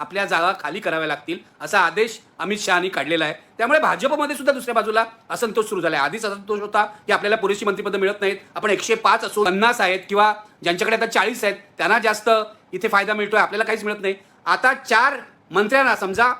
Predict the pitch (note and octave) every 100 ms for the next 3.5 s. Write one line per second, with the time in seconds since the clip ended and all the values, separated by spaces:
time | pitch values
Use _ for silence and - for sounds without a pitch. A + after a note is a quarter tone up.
0 | - - A#3 D4+ A3+ F#3+ E3 F3 E3 G#3
1 | F#3+ G3 G3+ F#3+ F3+ F3 D#3 D3 D#3 -
2 | _ G3 G3 E3+ A#3 B3 - - F3 G3
3 | F3+ D#3+ D#3 C#3